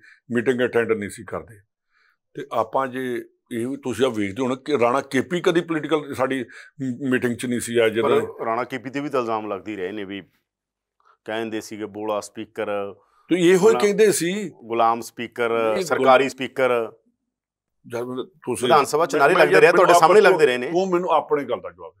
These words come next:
Speaker 1: ਦੇ। ਜਦ, ਮ, ਮੈਂ ਉੱਥੇ ਕਹਿ ਦੂੰਗਾ ਕਿ ਹਾਂ, ਕਿੰਨਾ ਟਾਈਮ ਮਿਲਦਾ ਹੁੰਦਾ ਸੀ ਇਹਨਾਂ ਦੇ, ਅੱਠ ਦਸ ਬੰਦੇ ਹੀ ਰਹਿ ਗਏ ਸੀ। ਕਿੰਨਾ ਮਿਲਦਾ ਸੀ ਆਪੋਜੀਸ਼ਨ ਨੂੰ ਟਾਈਮ?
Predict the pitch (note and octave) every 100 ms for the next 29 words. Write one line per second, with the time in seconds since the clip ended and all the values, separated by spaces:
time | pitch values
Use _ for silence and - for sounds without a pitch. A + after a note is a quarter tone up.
0 | _ _ _ _ _ _ G#2 A2+ A2 B2
1 | A2 G2+ G#2 A2 G#2+ A2+ A2+ A#2 A2 A#2
2 | A2+ G#2 A2 G2 F2+ G2+ F#2 _ _ _
3 | _ _ _ _ _ _ C3+ A#2+ B2 B2
4 | B2 A#2+ A#2 A#2+ A#2 G#2 A#2 A2+ A2+ B2
5 | A#2 G#2+ G#2+ B2 B2 B2 C#3 B2 A#2+ C3
6 | A2+ C#3+ C#3 _ _ G2+ E2+ D2+ _ _
7 | _ - G2+ A2 A2 A2 A#2 A2 A#2 A2+
8 | A2+ G#2 A#2 A2+ A#2 A2+